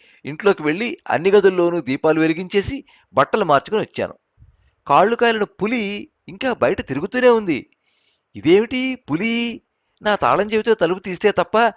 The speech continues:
లోపలికి రాకూడదని శపథం ఏమైనా చేసిందా?" ఆ మాటే పులితో అన్నాను. "ఛ, అదేం లేదు ప్రియా,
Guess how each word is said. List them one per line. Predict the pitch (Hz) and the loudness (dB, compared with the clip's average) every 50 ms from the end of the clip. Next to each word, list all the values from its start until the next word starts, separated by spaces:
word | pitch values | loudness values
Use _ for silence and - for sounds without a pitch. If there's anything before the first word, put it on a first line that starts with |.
| - - - - - | -8 -20 -20 -8 0
లోపలికి | 127 143 170 - 220 208 170 | 2 2 4 4 2 2 4
రాకూడదని | 143 120 131 160 - 196 190 175 165 196 202 | 4 4 4 4 4 2 0 2 0 -2 -2
శపథం | - 143 127 139 160 170 190 180 | -2 -2 -2 0 2 2 4 4
ఏమైనా | 170 175 180 175 175 151 - | 2 2 0 -2 -2 -2 -2
చేసిందా?" | 160 143 - 170 151 135 127 147 196 247 - - _ _ _ _ _ _ _ _ _ _ _ _ _ _ _ _ _ _ _ - | -4 -4 -4 -4 0 0 2 2 0 -4 -8 -16 _ _ _ _ _ _ _ _ _ _ _ _ _ _ _ _ _ _ _ -4
ఆ | 120 139 180 | 0 0 2
మాటే | 196 190 175 156 143 160 175 220 - - _ _ _ _ _ - | 2 4 2 2 2 0 -2 -4 -4 -8 _ _ _ _ _ -4
పులితో | 190 185 180 - 214 240 - - - - | -4 -2 0 2 2 2 2 -2 -4 -4
అన్నాను. | - 113 113 110 101 92 - - _ _ _ _ _ _ _ _ _ _ _ - 175 | -2 -2 0 0 -2 -2 -6 -12 _ _ _ _ _ _ _ _ _ _ _ 0 0
"ఛ, | - - - _ _ _ _ - 151 | 0 0 -2 _ _ _ _ -2 0
అదేం | 156 147 165 180 196 196 | 2 2 2 2 0 0
లేదు | 185 175 165 170 | 0 -2 -2 -2
ప్రియా, | - 151 147 139 135 131 127 123 | -4 -4 0 2 2 2 2 0